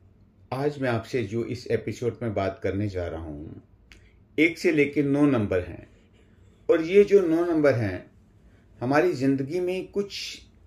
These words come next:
हंसाते हैं, कुछ रुलाते हैं, कुछ date of birth में बहुत ज़्यादा हैं, कुछ मिसिंग नंबर हैं।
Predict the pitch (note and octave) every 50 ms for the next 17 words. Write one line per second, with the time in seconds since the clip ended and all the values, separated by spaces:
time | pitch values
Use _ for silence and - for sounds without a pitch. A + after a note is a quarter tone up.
0 | - - - - - _ - - A#2+ B2 B2 A#2 - C#3 B2 A#2 - - - C#3+
1 | C#3 C#3+ C#3 C#3 - C#3+ C#3 - - C3 G#2+ G#2+ G2 F#2 E2+ E2 - - F2 D#2+
2 | D#2 F2 - - - _ _ _ - - - - - _ _ - - - _ _
3 | - - - - F3 - - A#2+ A2 C#3 C#3+ C#3+ E3 E3 - C#3+ D#3 D#3 D#3 -
4 | D#3+ D#3+ C#3+ A#2+ C3 C3+ D3+ D#3 C#3+ - B2 A#2 A2+ A2 - C3+ C3+ C3 C3+ C3
5 | B2+ - C#3 C3+ - A#2 A2+ G#2 G2 - G#2 G2 F#2 F2+ E2+ D#2+ D2+ D2+ D#2 D2+
6 | - - - - -